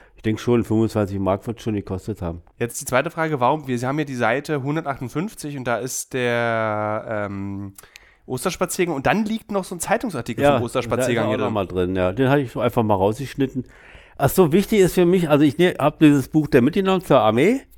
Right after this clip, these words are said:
Speaker 2: Ja.
Speaker 1: Und es war dann so eine Zeit, dass zweiundsiebzig war ich noch, warte, lass mich überlegen, da war ich noch in der Ausbildung in Wismar und dann kam ich nach Kalbemilde in die Altmark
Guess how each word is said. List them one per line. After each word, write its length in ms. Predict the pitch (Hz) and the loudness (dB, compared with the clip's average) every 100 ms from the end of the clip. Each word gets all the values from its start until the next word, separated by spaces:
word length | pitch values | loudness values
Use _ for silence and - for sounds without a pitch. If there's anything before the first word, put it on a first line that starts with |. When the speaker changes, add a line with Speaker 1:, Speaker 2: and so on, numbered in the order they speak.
| - | -8
Speaker 2:
Ja. 380 | 120 104 147 190 _ _ | -2 0 -2 -4 _ _
Speaker 1:
Und 160 | - 131 | -4 -2
es 160 | 135 | 2
war 160 | 156 156 | 6 6
dann 260 | 156 151 143 | 8 4 4
so 120 | 151 | 2
eine 180 | 147 143 | 0 0
Zeit, 480 | - 143 165 - - - | 2 4 4 0 -18 -8
dass 500 | - 131 - - - | -4 -4 -4 -14 -16
zweiundsiebzig 1200 | - 131 131 156 143 165 165 - 165 156 - - - _ _ _ _ _ _ _ - | -4 2 2 2 -2 -6 -8 -8 -4 -4 -6 -20 -20 _ _ _ _ _ _ _ -6
war 240 | 127 127 | 0 2
ich 120 | 123 117 | 0 -2
noch, 400 | 120 113 - - | -4 -4 -8 -12
warte, 160 | 117 | -8
lass 180 | 113 113 | -6 -6
mich 160 | 120 117 | -6 -6
überlegen, 500 | 107 101 98 135 156 | -2 0 0 -2 -2
da 140 | 127 | -2
war 160 | 110 107 | 0 -2
ich 60 | |
noch 140 | 104 104 | -2 -6
in 60 | 101 | -6
der 120 | 80 | -6
Ausbildung 560 | 107 127 - 135 120 | -6 -8 -6 -4 -4
in 160 | 101 90 | -4 -6
Wismar 400 | 127 - 175 170 | -8 -8 -6 -4
und 80 | 131 | -4
dann 140 | 127 | -6
kam 220 | - 135 135 | -4 -4 -2
ich 80 | |
nach 180 | 123 120 | -2 -4
Kalbemilde 680 | - 113 107 104 101 139 147 | -2 0 0 0 0 0 0
in 80 | 110 | -2
die 120 | 107 | -2
Altmark 600 | 92 120 - 185 202 | -2 -4 -4 -6 -6